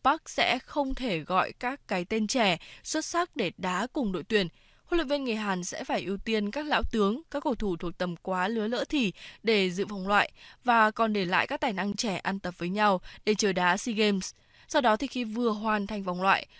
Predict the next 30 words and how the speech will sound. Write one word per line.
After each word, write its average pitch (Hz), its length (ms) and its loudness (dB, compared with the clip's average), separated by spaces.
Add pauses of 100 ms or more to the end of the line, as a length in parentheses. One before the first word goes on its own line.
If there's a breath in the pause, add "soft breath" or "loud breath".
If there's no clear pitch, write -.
(120)
ông 208 200 -4
Park 320 240 2
lại 214 240 2
tất - 340 -6
tả 214 240 0
chạy - 340 -4
về 190 280 -2
với 185 140 -8
các 302 140 -6
cầu 269 120 -2
thủ 196 160 -6
trẻ, 202 280 2 (280 loud breath)
xem 277 260 0
họ - 120 -2
tập 220 220 -6
tành, 190 240 0 (280 loud breath)
chọn 226 180 4
ra 240 120 0
người 220 200 0
phù 214 220 -4
hợp 190 240 2 (160)
rồi 185 340 0
sắp 320 300 -4
xếp 339 220 -2
lại 220 180 2
đội 170 140 -6
hình 175 180 -4
một 165 60 -4
lần 160 160 -6
nữa. 196 240 2